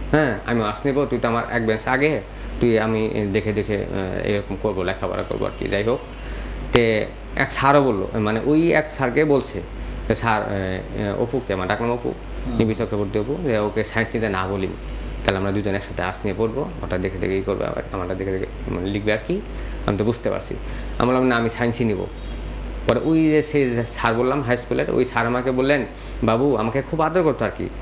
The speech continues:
Speaker 1: প্রাইমারি স্কুলে এবং হাই স্কুলে, কলেজ লাইফে সবাই আমার আদর করতো।
Speaker 2: হুম।
Speaker 1: ছাত্র ছাত্রী, বন্ধু বান্ধব, আহ, টিচার ম্যাডাম, সবাই আমার খুব আদর করতো, খুব। আমি মিশতে ভালোবাসতাম মানুষের সাথে, তো এই হচ্ছে বড় গুণ আমার, আমি মনে করি। তো ওই স্যার বললো, "বাবু", পিঠে হাত দিয়ে বললো, "বাবু, আহ,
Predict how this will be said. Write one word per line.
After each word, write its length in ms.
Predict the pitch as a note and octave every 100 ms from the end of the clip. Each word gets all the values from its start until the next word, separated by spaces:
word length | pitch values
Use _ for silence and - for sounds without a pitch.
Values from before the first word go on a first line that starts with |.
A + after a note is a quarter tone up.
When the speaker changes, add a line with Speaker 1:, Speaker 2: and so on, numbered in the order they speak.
| -
Speaker 1:
প্রাইমারি 320 | A2+ A#2 B2+
স্কুলে 420 | B2 - B2+ A#2 A2 - -
এবং 180 | - A2+
হাই 200 | G2 A#2+
স্কুলে, 320 | A#2+ - A#2
কলেজ 300 | A#2 B2 A#2
লাইফে 260 | A2+ A2+ A2
সবাই 300 | - D#3+ E3
আমার 140 | C#3
আদর 180 | G#2 G2 F#2+
করতো। 260 | F2+ - -
Speaker 2:
হুম। 260 | A2 G2+
Speaker 1:
ছাত্র 340 | - A2+ G2+ A#2+
ছাত্রী, 240 | A2 - A#2
বন্ধু 280 | A2 A2 A2
বান্ধব, 360 | G#2+ A2 G#2+
আহ, 380 | G#2+ A#2+ G#2 G2+ F#2+
টিচার 320 | A#2 A#2 G#2
ম্যাডাম, 260 | G2+ G2 G2
সবাই 240 | - F3 D#3+
আমার 180 | A2+ G#2
খুব 120 | D#3 D#3
আদর 180 | C#3 G#2+
করতো, 160 | - -
খুব। 220 | - E3 - - - -
আমি 160 | - A#2+
মিশতে 300 | B2 B2+ A#2
ভালোবাসতাম 420 | G#2 G2 F2+ G2+
মানুষের 280 | G2+ G#2 G#2 -
সাথে, 200 | - -
তো 640 | - - - - - -
এই 20 |
হচ্ছে 180 | A2 C3
বড় 240 | A2 A#2+
গুণ 160 | A2+ G#2+
আমার, 180 | G2 G2+
আমি 140 | G#2
মনে 220 | G2+ G2
করি। 180 | G2 A2 - - - - - - -
তো 80 | C#3
ওই 80 | C#3
স্যার 200 | C#3 B2+
বললো, 220 | C3+ C3
"বাবু", 400 | B2 B2+ D3 A2
পিঠে 180 | C#3 B2
হাত 140 | B2 B2
দিয়ে 160 | B2+
বললো, 140 | A#2 A#2
"বাবু, 320 | A#2+ D#3 C3
আহ, 400 | - - -